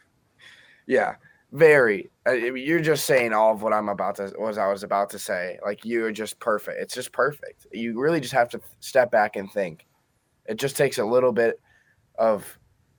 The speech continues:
realizing what's ahead of the goalie, what the goalies depend on before them, before they're supposed to make the save. And when they're not there, of course, it's gonna be tough to make the save. You know, and it's, I, I, you know, it could be worse. I'm gonna play this card. It could be worse.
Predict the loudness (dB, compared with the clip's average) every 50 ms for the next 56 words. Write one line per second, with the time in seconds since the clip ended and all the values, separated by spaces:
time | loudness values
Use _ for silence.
0 | _ _ -2 2 4 4 6 6 4 4 0 -2 -6 -2 -2 -2 0 0 -2 0
1 | 0 0 0 0 2 0 0 -2 2 2 4 4 4 2 0 -4 -6 -10 -8 -4
2 | -2 -2 -2 -2 -4 -2 0 0 0 0 -2 -4 -4 -6 -6 -6 -4 -4 -4 -2
3 | 0 2 2 2 0 -2 -4 -6 -4 -2 0 0 0 2 4 2 2 2 -2 -6
4 | -12 -14 -4 -4 -2 0 0 -2 -2 -2 -4 -4 -4 -4 -6 -6 -6 -6 -6 -8
5 | -8 -4 -2 -2 -2 -2 -6 -10 _ _ _ _ _ _ _ _ _ _ -4 -4
6 | -4 -2 -4 -4 -2 -2 0 0 0 0 -2 -2 0 2 4 4 4 2 0 -2
7 | -4 -4 -4 -4 -8 -12 -12 -12 -10 -10 -12 -10 -10 -10 -10 -10 -14 -14 -14 -14
8 | -14 -16 -12 -10 -8 -8 -8 -8 -10 _ _ _ _ _ _ _ _ _ -8 -6
9 | -4 -2 0 0 0 0 0 -2 -2 -4 -10 -10 -12 -16 _ _ _ _ _ _
10 | _ _ _ _ _ 2 4 4 4 6 4 2 2 2 0 -2 0 2 2 2
11 | 4 2 0 -2 2 4 2 4 4 4 2 4 4 6 6 6 4 4 2 2
12 | 2 2 0 -2 2 4 4 4 4 2 0 2 4 6 6 6 4 0 -6 -4
13 | -4 -4 -4 0 2 2 2 2 2 -2 -4 -2 0 0 2 2 2 0 -2 -10